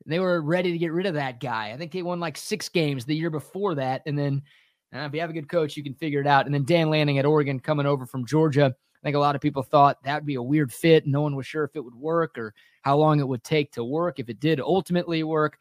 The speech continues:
Well, he's got that thing rolling right now.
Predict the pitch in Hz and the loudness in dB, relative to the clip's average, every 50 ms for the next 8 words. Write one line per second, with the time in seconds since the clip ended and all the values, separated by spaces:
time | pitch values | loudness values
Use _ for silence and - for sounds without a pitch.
0 | _ _ _ _ _ - 127 135 143 135 - 156 143 127 - 143 131 127 - - | _ _ _ _ _ -4 0 0 0 2 2 2 2 2 2 0 0 0 0 -2
1 | 139 131 123 117 123 135 143 143 135 127 120 117 120 127 131 127 - - 127 127 | -2 -2 0 2 4 6 6 6 6 4 2 0 0 0 0 0 -2 -4 -6 -4
2 | 127 127 123 117 113 110 | -2 -2 0 -2 -2 -4